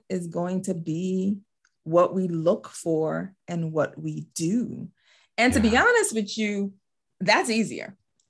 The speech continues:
Speaker 2: Yeah.
Speaker 1: And
Speaker 2: <laughs> That's right.
Speaker 1: <laughs> and a joke that I often say, um,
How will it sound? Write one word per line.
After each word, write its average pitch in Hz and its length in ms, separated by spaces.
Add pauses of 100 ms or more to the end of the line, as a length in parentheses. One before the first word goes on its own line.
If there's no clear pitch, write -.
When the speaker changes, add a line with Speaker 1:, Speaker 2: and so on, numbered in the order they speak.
(340)
Speaker 2:
Yeah. 147 220
Speaker 1:
And 165 500
Speaker 2:
<laughs> - 60
That's - 240
right. - 300 (400)
Speaker 1:
<laughs> - 400
and 214 120
a 202 300
joke 311 540
that 262 100
I 196 280
often 220 360
say, 170 520
um, 165 440